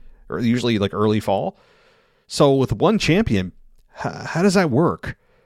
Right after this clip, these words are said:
So Roman's the champion. Brock maybe goes back into his Saskatchewan, uh, farm and, and hides for a while. Okay, uh, Roman's what, just floating on SmackDown and Raw? Or maybe he's, uh,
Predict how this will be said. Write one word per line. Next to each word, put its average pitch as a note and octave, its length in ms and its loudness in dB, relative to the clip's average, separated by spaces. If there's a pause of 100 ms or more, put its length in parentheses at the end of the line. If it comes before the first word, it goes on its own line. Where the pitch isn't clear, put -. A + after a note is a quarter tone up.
So F3+ 160 4
Roman's F3 400 4
the D3 100 -2
champion. C#3 520 -2
Brock B2 340 -2
maybe B2 200 2
goes A2 220 4
back A2+ 280 0
into A2 280 -2
his G2+ 140 0
Saskatchewan, G2+ 920 0
uh, F2 360 -2
farm G#2+ 440 0
and, D#2+ 200 -10
and F#2 140 -10
hides G2+ 400 -2
for F#2+ 160 -2
a F2 80 0
while. G#2 320 0 (920)
Okay, C3+ 560 2 (180)
uh, A2+ 300 2
Roman's A#2+ 540 0
what, A2 260 0
just - 360 -4 (160)
floating A#2+ 680 2
on G#2 160 -6
SmackDown A#2+ 520 -2
and G2 120 -2
Raw? C#3+ 320 4
Or G#2+ 260 0 (520)
maybe C3+ 640 0
he's, A#2 600 0 (880)
uh, G2+ 460 -2